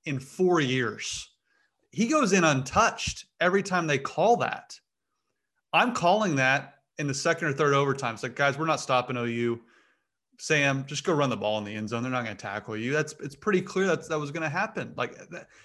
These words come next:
it was an easy, e-, Tom Herman has four years of tape to go back. Look, you can, you can pull up all the tape. Sam Ehlinger has run power right or power left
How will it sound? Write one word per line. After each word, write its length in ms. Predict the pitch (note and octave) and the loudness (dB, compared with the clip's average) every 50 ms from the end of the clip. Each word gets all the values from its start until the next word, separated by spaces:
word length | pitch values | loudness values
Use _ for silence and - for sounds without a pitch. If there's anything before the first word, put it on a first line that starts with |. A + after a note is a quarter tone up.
| - - | -2 2
it 80 | E3+ | 4
was 120 | F#3 F#3 F3 | 4 4 4
an 80 | E3+ | 2
easy, 680 | - F#3+ G3 G3+ A3 A3 G#3+ F#3 F#3+ F#3+ G3 F#3 F3+ G3 | 0 0 0 0 2 2 2 4 4 4 2 2 0 -2
e-, 200 | G3+ F#3+ - - - - - - _ _ _ _ | -2 -2 -6 -12 -20 -20 -20 -20 _ _ _ _
Tom 200 | - - A#3+ A#3 A3+ | -2 0 2 2 4
Herman 220 | A#3 A#3+ A#3+ A#3 | 4 4 4 4
has 180 | G#3 F3+ - - | 4 2 2 0
four 480 | - - - A3 G#3+ A3+ A#3 A#3 A#3 | -4 -6 -4 -2 0 2 2 4 4
years 380 | A3 G3+ G3+ G#3 G#3+ G#3+ G3+ F#3 | 4 4 4 4 6 6 6 4
of 140 | E3+ C#3 - | 2 4 4
tape 440 | - - G3+ A3+ G#3+ D3+ - - - - - - | 4 4 6 6 4 2 2 -2 -10 -12 -10 -6
to 100 | - E3 | -2 0
go 120 | D#3 F3 | 2 2
back. 300 | E3 D#3+ F3 E3+ F3 - | 4 4 4 4 4 2
Look, 260 | E3+ F#3 F#3 F#3 - - - - - _ _ _ _ | 0 0 -2 -2 -6 -16 -20 -20 -20 _ _ _ _
you 140 | - G3 G3 | -4 -2 0
can, 220 | B3 A#3+ G3+ G3 | 2 2 2 2
you 120 | F#3 G#3+ | 0 0
can 260 | G#3+ B3+ A#3 G3 F#3+ - | 0 2 2 2 0 -2
pull 240 | - - G3 F#3+ | 0 2 4 6
up 140 | F3+ E3+ - - | 6 4 2 2
all 180 | D#3+ F3 A#3 | 2 4 4
the 100 | A3+ A#3+ | 4 2
tape. 460 | - - F#3 G3 F3 C3+ A#2+ - - | 0 -2 -2 -2 -2 -2 -4 -6 -8
Sam 220 | - - G#3+ A#3 A3 | -2 0 0 0 2
Ehlinger 200 | G#3 G#3 G#3 G3 | 2 0 2 4
has 160 | F3 D#3+ C3+ | 2 2 2
run 180 | C#3+ C3 B2 A#2+ | 2 0 -2 -4
power 480 | - - - D3+ E3+ G3 G3 F#3+ F3+ | -8 -2 0 2 4 4 4 4 4
right 300 | E3+ E3 E3+ E3+ E3+ D#3+ | 6 6 6 6 4 2
or 100 | C#3+ C3 | -2 -4
power 400 | A#2 - D3 D3 D#3+ E3 E3 D#3+ | -4 0 2 2 4 4 4 2
left 500 | D3 C#3+ C#3+ C3+ B2 A#2+ A2+ - - - | 4 4 4 2 2 0 -4 -8 -18 -20